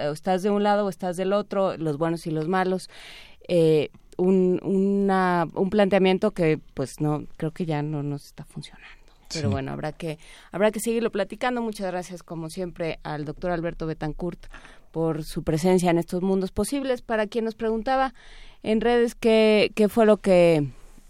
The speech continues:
Speaker 1: lo que escuchamos fue Carnival,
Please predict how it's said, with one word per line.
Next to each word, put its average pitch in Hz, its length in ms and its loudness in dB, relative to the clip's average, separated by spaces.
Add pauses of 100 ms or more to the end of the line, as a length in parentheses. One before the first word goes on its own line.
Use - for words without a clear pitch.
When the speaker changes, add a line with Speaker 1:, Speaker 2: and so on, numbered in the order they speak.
(720)
Speaker 1:
lo 175 160 -2
que 180 80 -2
escuchamos 220 640 0
fue 202 240 4
Carnival, 214 720 4